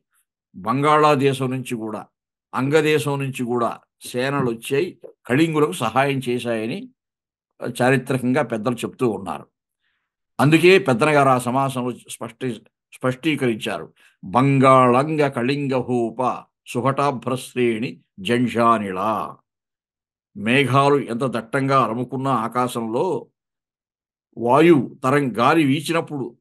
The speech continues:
ఆ మేఘాలు విరిసిపోయి వర్షం కురుస్తుంది. అలాగా కృష్ణదేవరాయల వారి సైన్యము గాలిలాగా వీచి వాళ్ళ యొక్క మేఘాలు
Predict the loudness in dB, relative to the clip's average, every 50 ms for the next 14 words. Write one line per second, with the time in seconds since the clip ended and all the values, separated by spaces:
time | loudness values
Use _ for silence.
0 | _ _ -4 0 0 0 0 0 0 0 0 2 2 0 0 0 0 -2 -2 -4
1 | -4 -8 -10 -6 -4 -4 -4 -2 -4 -4 -6 -6 -8 -8 -8 -8 -10 -12 -14 -16
2 | -20 -20 -20 _ _ _ _ _ _ _ _ _ _ _ _ -4 0 4 4 4
3 | 6 6 4 4 4 2 -2 -8 -10 -10 -4 -2 0 2 4 4 6 6 6 6
4 | 6 4 4 4 4 4 2 0 -2 -6 -6 -6 -4 -4 -2 -2 0 0 0 -2
5 | -4 -6 -8 -12 -18 _ _ _ _ _ _ _ -20 -14 -6 -2 0 2 2 4
6 | 4 4 2 2 0 -2 -2 -2 -6 -8 -8 -6 -4 -4 -4 -4 -6 -8 -12 -16
7 | _ _ _ _ _ _ _ _ _ -10 -10 -10 -10 -12 -12 -6 -2 0 0 2
8 | 2 0 0 -2 -2 -6 -4 -2 0 0 0 2 0 0 0 -2 -4 -8 -10